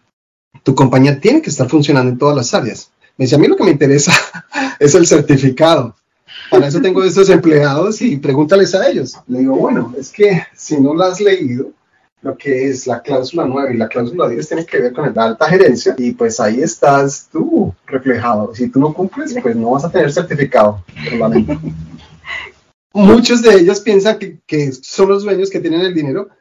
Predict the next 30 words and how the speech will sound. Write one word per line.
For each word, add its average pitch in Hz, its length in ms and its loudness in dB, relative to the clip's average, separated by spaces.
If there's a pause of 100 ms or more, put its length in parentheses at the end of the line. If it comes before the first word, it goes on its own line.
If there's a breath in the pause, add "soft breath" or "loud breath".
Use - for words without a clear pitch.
"No, 339 160 -4
pues 165 180 -4
que 147 240 0
me 135 120 0
den 147 120 0
la 208 100 4
certificación, 165 640 2
para 156 140 -2
eso 175 140 -6
tengo 196 220 -2
empleados", 170 500 -4
pero 117 200 -8
no, 147 200 -2
de 107 140 -12
eso 113 120 -12
no 131 100 -8
se 120 100 -8
trata. 143 340 -18
Se - 180 -12
trata 113 300 -4
es 123 100 2
de 123 100 2
que 107 200 -8 (220 soft breath)
la 110 140 2
alta 127 240 0
gerencia 135 640 0 (240)
guíe 170 600 2 (200)
desde 110 240 0
su 120 120 -2
posición 107 640 -4